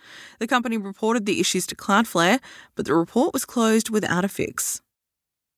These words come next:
Cybersecurity firm IronNet has ceased all operations across all subsidiaries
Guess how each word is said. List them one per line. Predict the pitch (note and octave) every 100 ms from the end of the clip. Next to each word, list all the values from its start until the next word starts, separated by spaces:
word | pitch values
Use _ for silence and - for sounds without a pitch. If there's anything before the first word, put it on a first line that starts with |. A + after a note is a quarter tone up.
| _ _ _ _ _
Cybersecurity | - B3+ A#3+ A#3+ G#3 A3+ A3+ A3+
firm | G#3+ G3
IronNet | - F3 A3 G#3+ F3 F#3
has | F#3
ceased | - F#3+ G3 -
all | - G3 B3
operations | A3+ A3 G3 G3 - F#3 E3
across | F3 G3+ F3+ - -
all | E3 G#3
subsidiaries | G#3 - G#3+ G#3 E3+ C3 D#3+